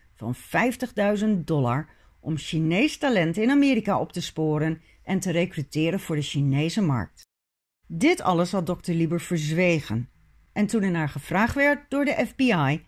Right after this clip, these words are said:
ontkende hij het glashard. En zo werd hij op achtentwintig januari van dit jaar voor de rechter geleid.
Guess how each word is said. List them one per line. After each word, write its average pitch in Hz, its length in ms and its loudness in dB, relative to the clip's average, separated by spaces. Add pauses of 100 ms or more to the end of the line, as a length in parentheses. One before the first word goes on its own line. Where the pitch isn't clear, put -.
(320)
ontkende 180 640 -2
hij 165 220 2
het 156 120 -2
glashard. 143 720 -4 (1160)
En 165 220 -2
zo 165 280 2
werd 240 200 0
hij 175 340 2
op - 220 -8
achtentwintig 240 640 -2
januari 190 560 2
van 196 140 -2
dit 220 180 -2
jaar 139 380 0 (100)
voor 285 240 -2
de 233 80 4
rechter 151 380 0
geleid. 139 580 -2